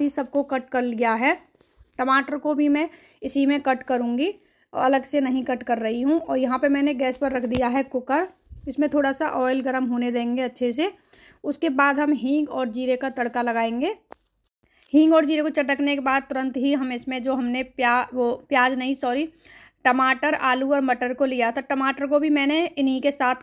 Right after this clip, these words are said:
कट कर लिया है, आलू के साथ में। एक साथ ही हम सारी च-, डाल देंगे, और साथ ही हम सारे खट्टे मसाले हैं, हल्दी पाउडर, लाल मिर्च, धनिया, जो भी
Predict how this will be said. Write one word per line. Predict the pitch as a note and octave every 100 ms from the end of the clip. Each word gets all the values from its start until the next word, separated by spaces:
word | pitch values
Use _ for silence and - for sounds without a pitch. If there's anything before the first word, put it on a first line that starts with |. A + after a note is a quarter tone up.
| -
कट | B3+ B3+
कर | B3+
लिया | A#3+ A#3 A3
है, | B3+
आलू | B3 A#3 A#3
के | B3+
साथ | B3+ A3+ A3
में। | B3
एक | C4+ C4+ C4+
साथ | B3+ A#3+
ही | C4+
हम | C#4+ C4+
सारी | B3+ A#3 A#3+ C#4
च-, | -
डाल | - A3+ A3+ A#3+
देंगे, | A#3 A#3 D#4 - - - -
और |
साथ | C4 D4 C4
ही | C4+ D#4
हम | C4+ C#4+
सारे | D4 C#4 B3 C4+
खट्टे | C#4 C4 C4+
मसाले | C4+ C4 A#3 A#3+ B3
हैं, | B3+ D4
हल्दी | C4 A#3+ B3+
पाउडर, | A#3+ A3+ A#3 C4+
लाल | B3+ A#3 A#3+
मिर्च, | B3 B3+ B3
धनिया, | B3 A3+ B3
जो | A#3+ A#3+
भी | B3 C#4+